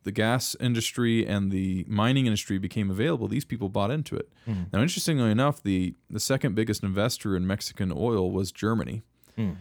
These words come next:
Speaker 1: I remember when we went down there to Guanajuato, central Mexico, I saw trucks with the German eagle on it everywhere. I'm like, "What is going on here?" And come to find out that Germany had bought most of the oil in s-, <coughs> se-,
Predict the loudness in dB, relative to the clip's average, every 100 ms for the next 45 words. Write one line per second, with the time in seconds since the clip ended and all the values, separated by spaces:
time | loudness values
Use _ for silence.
0 | -6 0 2 4 4 4 6 4 4 4
1 | 4 4 2 2 0 0 2 2 0 0
2 | -2 0 -2 -2 -2 -2 -4 -4 -2 0
3 | -2 0 0 0 -2 -2 0 0 -6 -8
4 | -6 0 2 4 4 2 2 -2 -2 -6
5 | -4 -2 -2 -6 -12 _ _ _ _ _
6 | _ -4 0 0 0 -2 -2 0 2 0
7 | 0 2 2 2 0 -4 -10 _ -20 -20
8 | _ -4 -2 0 2 2 2 2 2 0
9 | -2 -2 -4 -4 -8 _ -20 -14 0 4
10 | 4 4 2 0 -2 2 2 2 0 2
11 | 0 -2 -2 0 2 2 0 0 0 0
12 | -4 -4 -2 4 6 6 2 -2